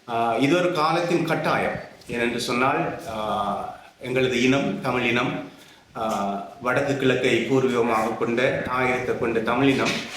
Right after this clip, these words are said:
அஹ், யுத்தத்துக்கு பின்பு, அதில் விசேடமாக இரண்டாயிரத்தி ஒன்பதாம் ஆண்டு ஐந்தாம் மாதத்திலே முடிவுறுத்தப்பட்ட நிட்-, அஹ், யுத்தத்துக்கு பின்பு, அஹ், எங்களது மக்களுக்கு எதிராக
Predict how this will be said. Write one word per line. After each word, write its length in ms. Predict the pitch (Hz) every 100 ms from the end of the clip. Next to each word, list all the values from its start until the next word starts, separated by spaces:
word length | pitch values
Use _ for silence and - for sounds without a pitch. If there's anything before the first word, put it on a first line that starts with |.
| - - - - _ -
அஹ், 300 | 107 104 101 113
யுத்தத்துக்கு 500 | 139 - 151 139 127
பின்பு, 460 | 131 127 139 - 117
அதில் 220 | 117 120
விசேடமாக 680 | 127 139 143 139 135 135 143 156 135
இரண்டாயிரத்தி 680 | 127 127 127 127 127 127 120
ஒன்பதாம் 420 | 131 131 123 120
ஆண்டு 280 | 120 117 127 127 - - -
ஐந்தாம் 420 | 110 131 135 127
மாதத்திலே 680 | 120 123 117 117 120 120 117 107
முடிவுறுத்தப்பட்ட 760 | 123 135 135 - - 120 113
நிட்-, 320 | 110 113 110 -
அஹ், 200 | 110 107
யுத்தத்துக்கு 500 | 127 151 135 123 117 -
பின்பு, 320 | 113 113 170 - - - - _ - _ 107
அஹ், 380 | 110 113 110 113
எங்களது 300 | 131 139 135
மக்களுக்கு 560 | 131 147 185 175 165 156
எதிராக 460 | 139 143 139 139